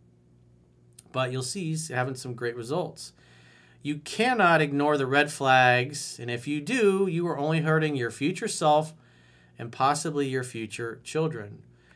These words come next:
If you encounter a Fruit Loop, bipolar, narcissist, B P D, b-, borderline personality disorder, disorder, et cetera,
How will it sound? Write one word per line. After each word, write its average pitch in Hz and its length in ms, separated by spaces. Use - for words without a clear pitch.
If 120 140
you 190 160
encounter 208 460
a 139 100
Fruit 180 320
Loop, 175 320
bipolar, 160 840
narcissist, 123 1120
B 127 120
P 139 200
D, 139 220
b-, 127 120
borderline 175 480
personality 156 680
disorder, 110 400
disorder, 110 500
et 107 140
cetera, 170 520